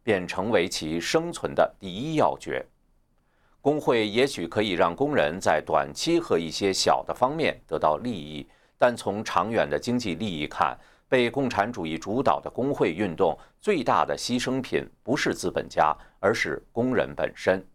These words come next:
因为如果资本家的企业被整垮了，损失最大的就是失去工作的工人。表面上，工会是在给工人争取更多好处，但是却让企业失去竞争力。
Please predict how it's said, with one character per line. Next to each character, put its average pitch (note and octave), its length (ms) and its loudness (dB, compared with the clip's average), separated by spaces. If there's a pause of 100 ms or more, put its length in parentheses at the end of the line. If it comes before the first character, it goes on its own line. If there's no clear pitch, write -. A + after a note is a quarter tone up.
(420)
因 G#2 180 0
为 D2 280 2 (260)
如 C3+ 180 2
果 A2 240 4
资 E3 160 -4
本 A2 160 2
家 B2+ 160 4
的 A2+ 120 2
企 D2+ 260 -6
业 A#2+ 200 4
被 F2+ 180 0
整 G#2+ 260 -2
垮 - 180 0 (100)
了， D#2+ 200 0 (160)
损 A#2 260 -2
失 E3+ 180 0
最 E3+ 220 0
大 A2 240 2
的 - 180 -6 (100)
就 F#2 140 -2
是 D2+ 200 -4
失 - 280 -2
去 - 200 -6
工 C#3 280 -2
作 C3 220 2
的 C#2 140 -4
工 G2 220 -2
人。 C#2 180 2 (720)
表 G#2+ 240 4
面 D3 260 0
上， D2 280 2 (280)
工 C#3 220 0
会 G2 260 2
是 G2+ 160 -4
在 E2+ 220 4
给 D2 160 -2
工 E3+ 280 -2
人 D#2+ 280 0
争 A2 220 0
取 - 200 -10
更 F#2+ 260 -2
多 A#2+ 180 2
好 - 320 -2
处， - 260 -4 (320)
但 C3+ 160 2
是 G#2+ 300 0 (140)
却 C#3 160 0
让 G#2 200 2
企 D#2+ 260 -4
业 C3+ 300 2
失 C3 280 -4
去 E2 200 -6
竞 D#2 220 -6
争 F2 240 0
力。 F2 180 -6